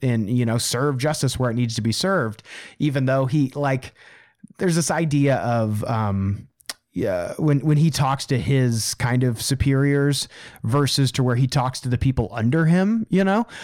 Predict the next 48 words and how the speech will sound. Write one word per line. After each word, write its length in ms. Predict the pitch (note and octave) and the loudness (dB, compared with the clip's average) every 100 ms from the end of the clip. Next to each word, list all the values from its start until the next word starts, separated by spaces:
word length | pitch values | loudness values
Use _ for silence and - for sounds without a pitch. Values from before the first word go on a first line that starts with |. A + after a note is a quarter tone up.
| - | -6
like, 220 | C#3 C3+ - | 0 0 2
he's 220 | D#3+ C#3 | 0 0
standing 440 | - - C#3+ A#2 | -4 -4 -4 -4
up 120 | A2+ | -6
straight, 340 | - F#3 F3+ - | -2 -2 -2 -2
talking 320 | D#3+ D3+ D3 | -4 -2 0
to 80 | D3 | 0
his 160 | C#3 | 0
superior 720 | - C3 C#3+ C#3 C3+ C3+ C3 A#2+ | -2 -2 0 2 2 2 0 0
and, 180 | A2 | -2
and 240 | A2 A#2 A2+ | -2 0 0
"Yes, 220 | C#3 B2+ | 0 -2
sir," 320 | - C3 B2 | 0 0 2
"No, 180 | B2+ B2 | 0 0
sir," 300 | - B2+ B2 | 0 0 0
all 100 | A#2 | 0
that 140 | A#2+ - | -2 -4
kind 140 | A#2+ | -4
of 60 | A2+ | -2
stuff. 280 | B2+ A2+ | -4 -2
But 120 | C3+ C3 | -2 0
then 80 | |
the 60 | B2 | 0
moment 340 | B2 B2 A#2 | 0 0 0
that 120 | B2 G#2+ | 0 0
he 140 | A#2+ | 0
talks 260 | C3 A2+ - | 0 -2 -2
to 100 | A#2+ | -2
people 220 | A2 A2 | 0 0
who 80 | A2 | 2
are 160 | A2+ | 0
under 240 | B2+ A#2+ G#2 | 0 0 0
him, 300 | C3+ B2+ A2 | 0 0 0
he's 200 | A2 A2 | -2 -2
like, 220 | G#2 - - D#3+ | -4 -6 -10 -6
"Let's 220 | C3 D#3 | -4 -4
go," 440 | - D3 - G#3+ F3+ | -2 -2 0 0 0
like, 220 | B2+ C3+ | -2 -2
yelling 380 | D3+ D3+ D3+ C3+ | -2 0 -2 -2
at 180 | A#2 B2+ | -2 -2
them 140 | A#2+ | 0
and 100 | A#2 | 0
all 100 | G#2+ | 0
this 160 | A2+ - | -2 -2
kind 200 | A2+ G#2 | -2 -2
of 60 | |
stuff. 380 | - - B2+ - | -2 0 0 -2
So 320 | - B2+ A#2+ | -2 0 0